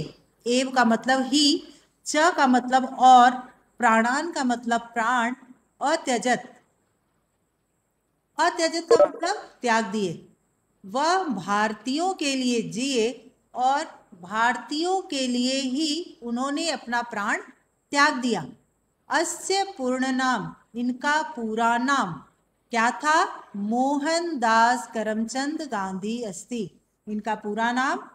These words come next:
मोहनदास करमचंद गांधी है। चलिए देखते हैं इसमें आए हुए कठिन शब्द और व्याकरणिक तत्वों को।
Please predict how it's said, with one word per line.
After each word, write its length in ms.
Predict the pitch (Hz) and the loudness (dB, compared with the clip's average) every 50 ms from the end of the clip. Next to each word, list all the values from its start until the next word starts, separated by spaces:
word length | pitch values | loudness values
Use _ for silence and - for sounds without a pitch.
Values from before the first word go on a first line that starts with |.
| _ - | _ -12
मोहनदास 880 | 190 196 220 240 254 254 277 311 330 330 320 240 220 208 208 214 220 - | -8 -4 -2 -2 -2 -2 -2 -4 -4 -4 -4 -2 -2 -2 -2 -2 -4 -8
करमचंद 580 | - 214 202 196 190 196 - 240 247 262 285 | -10 -10 -10 -8 -10 -10 -8 -8 -8 -8 -8
गांधी 440 | 277 220 190 180 185 180 220 262 339 427 440 - - _ _ _ _ _ _ - | -8 -8 -8 -8 -8 -6 -4 -4 -2 -4 -4 -6 -12 _ _ _ _ _ _ -4
है। 160 | 285 302 254 170 - - - - _ _ _ _ _ _ _ _ _ _ _ _ _ _ _ _ _ _ _ _ _ _ | -2 -2 -2 -2 -4 -10 -20 -20 _ _ _ _ _ _ _ _ _ _ _ _ _ _ _ _ _ _ _ _ _ _
चलिए 240 | - 226 208 202 196 | -8 -6 -4 -4 -4
देखते 320 | 208 220 226 226 - 285 | -4 -6 -6 -6 -6 -6
हैं 220 | 294 294 330 339 330 | -6 -4 -4 -2 -2
इसमें 340 | 311 262 262 - - 277 277 | -2 -4 -6 -6 -4 -2 0
आए 220 | 254 240 247 254 | 0 0 0 -2
हुए 180 | 269 277 285 277 | -2 -2 -2 -2
कठिन 340 | 277 269 220 - 254 269 285 | -2 -4 -4 -4 -6 -6 -6
शब्द 320 | - 311 302 294 269 320 | -6 -6 -6 -6 -4 -2
और 220 | 320 294 262 247 | 0 0 0 0
व्याकरणिक 500 | 214 220 208 202 - 226 226 233 269 262 | 0 -2 -4 -2 -2 -2 -2 -2 -4 -4
तत्वों 300 | - 277 277 - 302 302 | -6 -6 -6 -6 -6 -6
को। 160 | 302 302 311 | -4 -2 -2